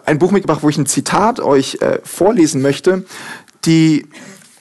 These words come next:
nennen wir es mal, eine, eine, eine Ehrfurcht, eine Vorsicht sehr gut benennt, ausformuliert.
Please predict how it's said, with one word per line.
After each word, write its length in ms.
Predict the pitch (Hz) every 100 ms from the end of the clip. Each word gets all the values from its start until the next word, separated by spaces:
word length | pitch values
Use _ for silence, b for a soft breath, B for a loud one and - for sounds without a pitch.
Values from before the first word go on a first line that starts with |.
| B _ _ _ _ -
nennen 180 | 160 185
wir 60 |
es 120 | 175
mal, 240 | 165 147 -
eine, 160 | 143 139
eine, 180 | 147 147
eine 220 | 147 -
Ehrfurcht, 680 | 156 190 - - 131 131 139
eine 60 |
Vorsicht 680 | 131 - 175 196 143 131 - B B -
sehr 320 | - 170 175
gut 380 | 180 170 - - - - - _ _ _ _ -
benennt, 720 | 156 139 143 165 147 - - _ - -
ausformuliert. 840 | 147 156 - 147 127 131 - -